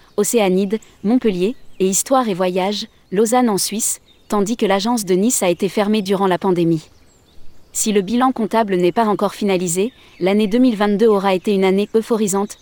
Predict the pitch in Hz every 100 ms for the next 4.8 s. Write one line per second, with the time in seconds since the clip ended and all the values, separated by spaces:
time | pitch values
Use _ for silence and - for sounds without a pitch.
0 | - 185 175 175 220 - - - - 247
1 | - 220 254 - 190 180 - 208 240 202
2 | - 214 - 185 175 185 220 - - 185
3 | 196 196 233 208 220 202 190 226 208 180
4 | 190 - 214 - 190 190 - 165